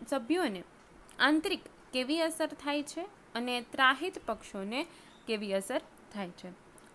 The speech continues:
તો સૌપ્રથમ તો કંપનીને અને સભ્યોને અસર. તો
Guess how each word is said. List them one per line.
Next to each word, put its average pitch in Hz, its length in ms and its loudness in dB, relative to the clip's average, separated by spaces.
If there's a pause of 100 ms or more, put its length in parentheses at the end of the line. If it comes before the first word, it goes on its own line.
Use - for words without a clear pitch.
તો 330 200 8
સૌપ્રથમ 320 720 2
તો 370 120 -4 (100)
કંપનીને 339 800 2 (280)
અને 285 340 2
સભ્યોને 247 800 -4 (180)
અસર. 202 280 -6 (840)
તો 349 160 2